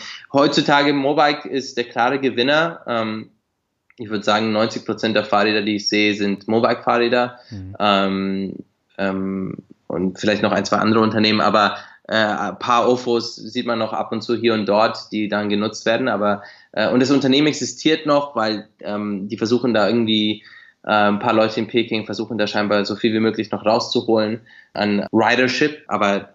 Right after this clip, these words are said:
Speaker 1: insgesamt hat es ein tragisches Ende gefunden.
Speaker 2: Hm. Aber das heißt, du hattest dann ja auch keinen Job mehr und, ähm, was kam dann?
Speaker 1: Ja, ähm, für mich zu dem Zeitpunkt war klar, das war eine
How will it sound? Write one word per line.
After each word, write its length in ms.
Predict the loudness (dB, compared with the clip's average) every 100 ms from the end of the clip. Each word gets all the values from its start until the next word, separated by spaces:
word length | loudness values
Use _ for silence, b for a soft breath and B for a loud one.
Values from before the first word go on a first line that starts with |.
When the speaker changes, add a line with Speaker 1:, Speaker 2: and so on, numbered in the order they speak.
| _
Speaker 1:
insgesamt 560 | -4 -2 0 0 -2 -6 _ -4
hat 140 | -2
es 180 | 0 -2
ein 80 | 0
tragisches 340 | 2 2 0
Ende 240 | 0 2 0 -2
gefunden. 460 | -6 -4 -4 -6 -14 _
Speaker 2:
Hm. 320 | -10 -10 -10 -14 -10
Aber 160 | -6 -2
das 160 | 0
heißt, 360 | 2 2 0 -6
du 180 | 0 0
hattest 280 | 2 0 0
dann 100 | 0
ja 80 | -2
auch 100 | -2
keinen 260 | -2 0
Job 240 | 0 -4 -4
mehr 260 | -4 -2
und, 320 | -2 -4 -4 -6
ähm, 360 | -6 -8 -10
was 280 | -8 -6 -6
kam 220 | -2 -2
dann? 260 | 0 -2 -4 -12 0
Speaker 1:
Ja, 400 | 2 4 4 2
ähm, 360 | 0 0 -6 -12 _ _
für 160 | _ 2
mich 200 | 2 2
zu 80 | -2
dem 120 | -2
Zeitpunkt 360 | 0 -2 -2 -2
war 140 | -4
klar, 500 | -4 0 2 0 -2
das 220 | -8 -2
war 380 | 0 2 0 -4
eine 300 | -6 -6